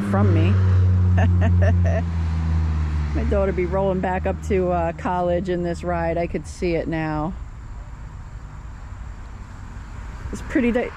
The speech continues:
pretty decent car. I mean, I'm not gonna lie. Look at this. I'm not, I'm not a Red fan, though. I don't know. I'm gonna win this car.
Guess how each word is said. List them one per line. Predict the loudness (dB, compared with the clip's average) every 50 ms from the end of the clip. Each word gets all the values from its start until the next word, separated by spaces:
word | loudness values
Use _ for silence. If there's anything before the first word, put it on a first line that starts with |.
| -6
pretty | -4 0 0 2 2
decent | 2 0 0 -2 -2 -4 -2
car. | -2 -2 0 0 0 -2 -2 -4 -6 -8 -12 -14 -12 -10 -10 -10 -8 -8 -8 -8 -6 -6 -6 -6 -8 -8 -8 -8 -8 -8 -10 -10 -10 -12 -12 -12 -10 -4 -2
I | 0 2
mean, | 2 2 2
I'm | 2 0
not | 0 0 -2 -4
gonna | -4 -4 -4
lie. | -4 -4 -4 -4 -4 -4
Look | -4 -4 -4
at | -4
this. | -6 -6 -6 -8 -10 -10 -10 -10 -6 -2
I'm | 2 4 4
not, | 4 4 2 0 -4 -8 -10 -8 -4
I'm | -2 0 0
not | 0 0 0
a | 0
Red | 0 0 -2 -2 -4
fan, | -4 -4 -2 -2 0
though. | 0 0 -2 -2 -2 -4 -4 -6 -6 -6 -6 -8 -8 -8 -8 -8 -8 -8 -6 -8 -8 -8 -8 -8 -8 -8 -8 -8 -8 -8 -8 -10 -10 -10 -10 -10 -8 -4
I |
don't | -2 0 0 0
know. | 2 2 0 0 0 -2 -4 -8 -10 -12 -12 -12 -12 -12 -12 -12 -12 -12 -10 -10 -12 -12 -12 -12 -12 -12 -12 -8 -2 2
I'm | 4 4
gonna | 4 4 4
win | 4 2 2
this | 2 0 -2
car. | -4 -4 -4 -2 -2 -2 -2 -4